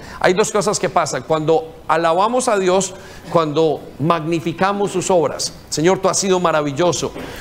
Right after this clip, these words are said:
tú has hecho esto, abriste el mar en dos, Señor, eres maravilloso. Y adoramos a Dios cuando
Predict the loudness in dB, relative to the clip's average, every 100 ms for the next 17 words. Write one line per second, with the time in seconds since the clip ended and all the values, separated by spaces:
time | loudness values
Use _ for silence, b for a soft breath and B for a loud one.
0 | B 2 2 2 0 2 2 0 2 0
1 | 2 2 2 4 4 2 0 0 2 2
2 | 0 -4 0 2 2 0 0 2 2 2
3 | 0 -2 -2 -4 0 2 4 2 2 0
4 | 0 2 2 2 2 -2 -10 B B B
5 | -2 2 4 2 -2 2 2 2 -2